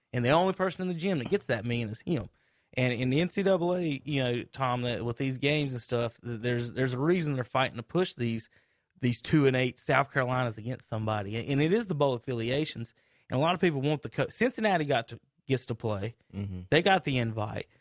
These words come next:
Speaker 1: but, but Coastal didn't. And not only did Coastal not get
Speaker 2: Yeah, I didn't
Speaker 1: Hunter,
Speaker 2: like that.
Speaker 1: they get to match up against a team that's not even in a Power Five conference, which, which
Speaker 2: Yeah,
Speaker 1: we, a lot of
Speaker 2: Coastal's
Speaker 1: people
Speaker 2: gonna
Speaker 1: wanna
Speaker 2: blow
Speaker 1: see.
Speaker 2: 'em out.
Speaker 1: Would,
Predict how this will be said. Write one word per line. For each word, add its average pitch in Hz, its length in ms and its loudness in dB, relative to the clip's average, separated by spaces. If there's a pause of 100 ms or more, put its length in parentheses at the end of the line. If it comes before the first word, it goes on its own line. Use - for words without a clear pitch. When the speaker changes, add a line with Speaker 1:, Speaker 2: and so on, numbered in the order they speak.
(180)
Speaker 1:
but, 123 220 0
but 123 160 -2
Coastal 160 400 2
didn't. 139 320 0
And 120 100 -2
not 127 160 0
only 165 240 2
did 139 100 -4
Coastal 131 340 -2
not 110 140 -4
get 123 180 2
Speaker 2:
Yeah, 120 100 8
I 123 40 6
didn't 127 180 4
Speaker 1:
Hunter, 117 100 2
Speaker 2:
like 104 180 0
that. 78 320 -8
Speaker 1:
they 151 140 4
get 165 160 0
to 131 80 -4
match 135 280 0
up 131 140 0
against 120 300 -6
a 117 40 -8
team 170 360 2
that's 127 180 -4
not 139 220 2
even 131 260 2
in 147 140 2
a 123 180 0
Power 120 320 0
Five 110 300 -8
conference, 117 680 -6
which, 123 220 -4
which 127 200 -2
Speaker 2:
Yeah, 117 80 -2
Speaker 1:
we, 135 120 4
a 123 40 0
lot 127 160 0
of 127 60 0
Speaker 2:
Coastal's 139 240 6
Speaker 1:
people 127 180 2
Speaker 2:
gonna 120 80 2
Speaker 1:
wanna 101 100 2
Speaker 2:
blow 95 140 2
Speaker 1:
see. 101 80 2
Speaker 2:
'em 101 80 -2
out. 120 320 -6 (260)
Speaker 1:
Would, 170 200 4